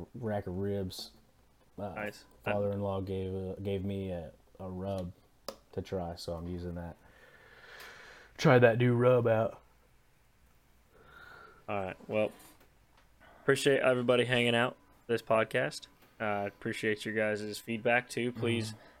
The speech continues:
Speaker 2: leave a like, comment, and subscribe to the YouTube channel.
Speaker 1: Mm-hmm.
Speaker 2: Um, let us know what you think. Please give us feedback, um, even if it's on social medias. I'll link all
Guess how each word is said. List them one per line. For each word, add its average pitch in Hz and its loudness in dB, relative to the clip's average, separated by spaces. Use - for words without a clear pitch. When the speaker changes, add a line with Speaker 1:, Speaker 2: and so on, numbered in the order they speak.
Speaker 2:
leave 113 -2
a 110 0
like, 107 2
comment, 117 2
and 110 -4
subscribe 110 0
to 113 -4
the 104 -4
YouTube 113 -4
channel. 151 2
Speaker 1:
Mm-hmm. 92 -6
Speaker 2:
Um, 101 0
let 113 4
us - 0
know 120 4
what 117 2
you 117 -2
think. 127 0
Please 113 -2
give 117 2
us 107 -4
feedback, 117 2
um, 107 -2
even 127 0
if 113 -4
it's 117 0
on 117 2
social 120 0
medias. 117 0
I'll 107 0
link 117 -2
all 113 2